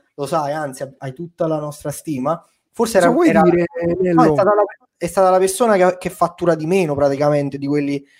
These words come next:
Speaker 1: che abbiamo invitato nelle,
Speaker 2: Sì.
Speaker 1: nelle, ma non è, non è,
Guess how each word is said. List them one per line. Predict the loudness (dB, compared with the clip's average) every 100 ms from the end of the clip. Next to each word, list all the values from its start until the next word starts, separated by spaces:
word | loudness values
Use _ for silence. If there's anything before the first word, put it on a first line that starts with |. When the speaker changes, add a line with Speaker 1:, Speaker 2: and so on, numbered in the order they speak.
| _ -6
Speaker 1:
che |
abbiamo | 0 2 2
invitato | 0 2 2 2 -2 -4 _ _ -8
nelle, | -4 -2 0 2 2 2
Speaker 2:
Sì. | 0
Speaker 1:
nelle, | 0 0 2
ma | 2
non | 4 2
è, | 2
non | 0 0
è, | 0 -2